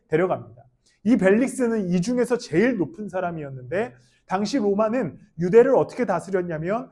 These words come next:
자신의 나라 사람 한 명을 파견하여서 총독으로 삼고 그 사람이 로-, 이스라엘 땅을 다스리게 했습니다. 그 중에 한 명이 벨릭스였고 이제 유대를 다스리던 총독으로서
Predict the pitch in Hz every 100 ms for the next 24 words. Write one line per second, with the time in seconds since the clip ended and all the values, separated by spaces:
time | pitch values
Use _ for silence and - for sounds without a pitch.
0 | _ - 170 160 190 233 220 170 190 202
1 | 196 190 208 240 226 220 220 262 254 294
2 | 240 147 135 202 277 - _ - 285 302
3 | 302 262 226 180 156 165 226 269 269 _
4 | _ 180 214 220 214 226 196 160 175 175
5 | 165 254 233 233 202 190 - 143 156 151
6 | 135 127 120 - - - _ _ _ -
7 | 220 262 254 226 254 240 226 202 151 170
8 | 190 - 160 185 208 247 294 - _ 165
9 | 175 147 170 220 226 185 180 190 175 180
10 | - 240 233 190 151 - 214 269